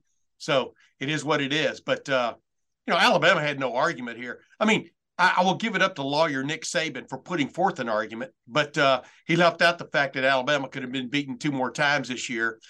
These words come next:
uh, and have four losses. I'd like to have heard his argument then. Bottom line is Ohio State won every game by, uh, double figures, except for one, got beat by Michigan. And as Boo Corrigan said in the, uh, in the, uh, post-op, uh, on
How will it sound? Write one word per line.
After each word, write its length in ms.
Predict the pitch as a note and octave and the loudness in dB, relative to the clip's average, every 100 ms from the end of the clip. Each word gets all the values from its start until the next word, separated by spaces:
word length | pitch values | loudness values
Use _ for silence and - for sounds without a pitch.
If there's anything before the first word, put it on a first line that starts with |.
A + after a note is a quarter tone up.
| _ _ _ C3 | _ _ _ 2
uh, 160 | B2+ | 2
and 140 | C3+ A#2 | 2 2
have 240 | D3+ B2+ | 2 2
four 240 | D3 E3+ C#3 | 2 2 4
losses. 420 | B2 B2 C3 B2 | 2 0 -2 0
I'd 140 | B2+ | 2
like 180 | C#3 D3+ | 2 0
to 60 | C#3+ | 0
have 80 | B2 | -2
heard 160 | D3+ | -4
his 140 | A#2+ C#3+ | -2 0
argument 460 | C#3 B2+ A#2+ A2+ | 0 0 -8 -8
then. 340 | D3+ D#3 G#2 F#2+ _ _ _ _ - | -6 -4 -6 -10 _ _ _ _ 2
Bottom 240 | F3 D#3+ | 4 6
line 180 | D#3+ F3 | 6 4
is 140 | D3+ | 2
Ohio 260 | C3+ D#3+ D#3 | 2 4 4
State 320 | C#3+ E3 D#3+ | 0 -2 -2
won 220 | B2+ D3 | -2 -4
every 260 | D3+ D3+ D#3 | -2 -4 -4
game 380 | B2 D3+ D#3 C3+ | -2 -2 -2 -2
by, 300 | B2+ B2+ C3 | 0 0 0
uh, 200 | B2+ B2 A2+ | -2 -4 -4
double 300 | E3 D3 C#3+ | -4 -4 -6
figures, 580 | D#3+ C#3+ A#2 C3 - - _ _ _ _ - | -6 -6 -8 -8 -12 -16 _ _ _ _ -4
except 340 | D3+ - F3+ | 0 2 0
for 140 | E3 D3 | 0 2
one, 380 | C#3+ B2+ B2+ - _ _ | 4 4 2 -2 _ _
got 220 | - D3 B2 | 2 2 2
beat 160 | F#3 | 0
by 140 | E3+ E3+ | 2 2
Michigan. 540 | D#3+ D3 C3 C3 C3+ _ _ | 0 -2 -2 -4 -6 _ _
And 120 | C#3+ | -2
as 100 | D3 | 0
Boo 160 | C#3+ F3+ | 2 0
Corrigan 460 | F3+ E3 E3 C#3 B2+ | 4 4 4 2 -4
said 340 | D3+ C#3 C#3 | -2 -2 -2
in 120 | C3 | -4
the, 180 | C3 B2 | -4 -4
uh, 140 | B2 B2 _ _ _ - | -4 -6 _ _ _ -4
in 220 | C#3+ C3+ | 0 2
the, 180 | C3+ B2+ | 2 2
uh, 80 | A#2+ | 0
post-op, 640 | - F3 E3+ C3 B2+ C3+ _ _ _ _ _ _ _ _ _ - | 2 0 2 2 2 -2 _ _ _ _ _ _ _ _ _ -4
uh, 320 | B2 A#2 C3 | -2 0 0
on 280 | B2 C3+ C3 | 0 0 0